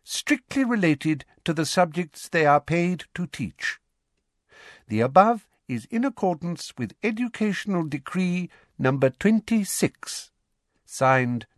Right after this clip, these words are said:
Dolores Jane Umbridge, High Inquisitor."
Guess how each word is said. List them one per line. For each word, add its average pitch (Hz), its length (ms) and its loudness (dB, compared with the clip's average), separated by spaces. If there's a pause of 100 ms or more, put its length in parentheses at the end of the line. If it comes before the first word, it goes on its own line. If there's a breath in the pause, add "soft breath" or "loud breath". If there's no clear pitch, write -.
Dolores 180 680 0
Jane 165 460 0 (140)
Umbridge, 90 680 0 (320)
High 208 320 0 (140)
Inquisitor." 104 640 -6